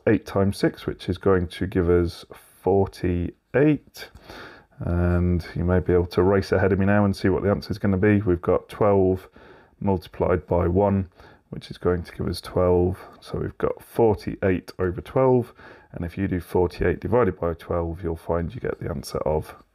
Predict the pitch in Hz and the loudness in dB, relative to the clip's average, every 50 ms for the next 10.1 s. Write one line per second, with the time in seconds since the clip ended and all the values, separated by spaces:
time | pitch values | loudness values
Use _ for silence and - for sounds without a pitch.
0 | _ _ _ _ - - 123 110 82 73 64 - - - - - - - - _ | _ _ _ _ -2 2 2 4 4 2 0 -2 -6 -16 -20 -20 -20 -20 -20 _
1 | _ - 80 - - - - 90 82 - - - 92 92 87 85 82 - - - | _ -12 -12 -10 -6 -4 -4 -2 -4 -4 -6 -2 -2 0 0 -2 -4 -8 -8 -8
2 | - - 165 143 - - - - - - 92 90 85 87 - - - - - - | -2 0 0 0 0 0 -4 -6 -2 0 0 0 0 -2 -6 -14 -20 -20 -20 -20
3 | _ _ - - 95 92 90 - 98 92 - - 92 92 90 90 87 87 87 - | _ _ -4 0 2 2 2 2 0 -4 -2 0 0 2 2 2 2 0 -2 -2
4 | - 87 - - - - 95 92 90 87 87 80 80 92 98 87 98 - 85 82 | -4 -6 -6 -6 -4 0 0 0 2 0 -2 -2 0 0 0 0 0 0 0 0
5 | 82 82 82 - - - - _ - 95 87 80 78 78 78 76 71 67 - - | 0 0 -2 -6 -10 -20 -12 _ -2 -2 0 0 0 0 0 0 0 -2 -2 -4
6 | - 110 - _ - - - - - - - - - - 147 120 117 113 110 - | -8 -14 -18 _ -20 -18 -16 -16 -16 -18 -18 -14 -4 2 2 4 4 4 2 0
7 | - - 131 123 165 156 - - 120 107 92 92 98 110 - - - - _ - | -4 -4 0 2 2 2 2 2 0 0 0 0 -4 -6 -8 -12 -20 -20 _ -10
8 | - 90 104 107 - - - - 151 131 - - 113 107 - - 107 95 87 - | -4 -2 -2 -2 -2 -4 -2 -2 -2 -2 -2 -2 -4 -2 0 0 0 0 0 0
9 | - 95 95 90 - - - - - _ _ - 95 95 95 92 92 90 87 87 | 2 2 2 0 -2 -8 -16 -20 -20 _ _ -2 0 2 4 4 2 2 0 -2
10 | - - | -8 -14